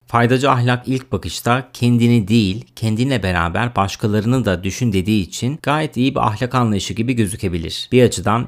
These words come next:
Adam Smith tarafından savunulan ekonomik liberalizm görüşüne benzer. Bir fırıncı ürününe istediği fiyatı seçebilir ama çok pahalı seçerse müşteri kaybeder.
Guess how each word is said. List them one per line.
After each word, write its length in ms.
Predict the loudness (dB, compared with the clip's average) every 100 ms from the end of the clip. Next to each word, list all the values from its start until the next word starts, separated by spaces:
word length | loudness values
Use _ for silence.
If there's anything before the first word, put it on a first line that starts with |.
| -4
Adam 180 | -2 -2
Smith 300 | -2 -2 -2
tarafından 520 | -2 -2 0 0 0
savunulan 600 | 0 -2 -2 0 0 -2 -4
ekonomik 520 | -6 -2 0 0 0
liberalizm 580 | 0 2 2 2 0 0
görüşüne 400 | 0 -2 -4 -2
benzer. 560 | -2 -4 -6 -8 -6
Bir 80 | -4
fırıncı 480 | 0 0 0 0 0
ürününe 640 | 0 0 0 0 0 -2 -4
istediği 440 | -6 -4 0 0 0
fiyatı 340 | -2 -2 -2
seçebilir 720 | -4 -2 -2 -4 -8 -10 -8
ama 180 | -4 -4
çok 260 | -2 -4 -2
pahalı 300 | 0 0 0
seçerse 560 | -2 0 0 -2 -2
müşteri 380 | -2 -2 -2 -2
kaybeder. 680 | -2 -4 -4 -6 -8 -10